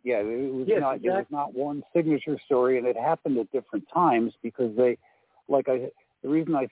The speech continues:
Speaker 1: said the other Pillars of Hercule-, Hercules, in a lot, in a lot of the old texts, uh, even some Greek stuff, uh, when they ref-, reference that, they are not talking about, uh, Gibraltar.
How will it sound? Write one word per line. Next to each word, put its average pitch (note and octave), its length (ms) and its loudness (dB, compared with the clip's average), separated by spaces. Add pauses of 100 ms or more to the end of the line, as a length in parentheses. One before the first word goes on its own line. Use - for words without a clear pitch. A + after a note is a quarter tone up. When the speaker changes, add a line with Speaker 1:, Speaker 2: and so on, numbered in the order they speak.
Speaker 1:
said C3 200 -2
the A#2 220 -4
other C3+ 340 0 (320)
Pillars C3+ 280 4
of A2+ 80 -6
Hercule-, A#2+ 600 -4
Hercules, B2 520 -4
in A#2+ 120 -4
a A#2 60 2
lot, C#3 260 2
in B2+ 140 0
a A#2+ 40 -2
lot C#3 220 4
of C#3 80 2
the B2+ 200 0
old A#2 280 -2 (160)
texts, - 280 -4 (680)
uh, G#2+ 200 0
even C3+ 340 -2
some G2+ 140 -6
Greek B2+ 240 0 (100)
stuff, F#2 200 -2 (480)
uh, G#2+ 200 0
when A#2+ 280 0
they C#3+ 160 4
ref-, B2+ 300 0 (360)
reference B2+ 500 -4
that, A#2 220 0
they A#2 80 -4
are A2 100 -2
not C3 380 -2 (100)
talking A2 400 0
about, F#2+ 320 0 (260)
uh, F#2 200 2
Gibraltar. G#2 680 0